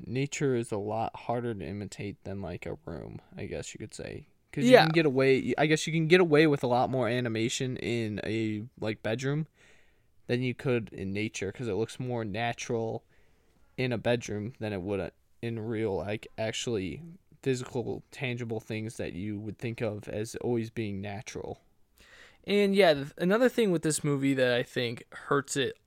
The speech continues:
Speaker 2: like, the, unlike the Toy Stories, is, uh, the human element, I don't think is as strong here. Like, it's more of a s-, a, a story, you know? Because if you, f-, the really good Pixar's is what they do is, like I kinda said earlier, is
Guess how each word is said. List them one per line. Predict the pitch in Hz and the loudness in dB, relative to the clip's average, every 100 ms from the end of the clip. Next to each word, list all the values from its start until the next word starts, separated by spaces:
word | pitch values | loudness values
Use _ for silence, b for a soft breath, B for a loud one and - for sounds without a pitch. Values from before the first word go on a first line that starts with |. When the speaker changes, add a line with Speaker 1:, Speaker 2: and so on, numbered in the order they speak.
| _ - | _ -6
Speaker 2:
like, | 135 - | -6 -4
the, | 135 135 - - | -6 -6 -8 0
unlike | 156 143 | 2 2
the | 127 | -2
Toy | - 170 156 | -2 2 2
Stories, | 135 123 127 127 | 0 0 -2 -2
is, | 127 B B B B B _ 127 | -6 B B B B B _ 2
uh, | 127 120 | 4 4
the | 127 | 2
human | 170 180 196 | 4 6 6
element, | 190 202 202 208 _ _ _ - | 4 4 2 0 _ _ _ 2
I | 151 | 4
don't | 147 143 | 4 2
think | 139 | -2
is | 127 117 | 0 0
as | - | 0
strong | - - 123 120 143 170 190 - | -4 -4 -4 0 2 0 -4 -6
here. | 208 214 226 _ _ _ _ - | -2 0 -2 _ _ _ _ 2
Like, | 185 175 | 4 6
it's | 180 | 4
more | 170 185 202 | 8 12 12
of | 165 | 12
a | 151 | 6
s-, | - - - - - | 2 -4 -6 -20 -8
a, | 139 - _ _ - | -8 -8 _ _ -6
a | 147 | -2
story, | - - 151 151 160 170 | -2 4 6 6 6 4
you | 170 | 4
know? | 180 180 - b b b b b - | 4 2 -2 b b b b b 0
Because | 170 175 165 | 6 6 6
if | 185 214 | 2 0
you, | 208 | -2
f-, | - - | -4 0
the | 202 190 | 4 4
really | 208 349 | 8 8
good | 196 196 - | 10 8 6
Pixar's | 151 - 127 113 120 | -4 4 6 6 2
is | 123 | -2
what | 120 123 | 0 2
they | 120 | 2
do | 120 123 | 0 -2
is, | 120 | 0
like | 113 110 | -2 -4
I | |
kinda | - 123 - | -2 -2 0
said | - | 2
earlier, | 143 170 131 123 120 | 4 6 6 4 2
is | 123 | 0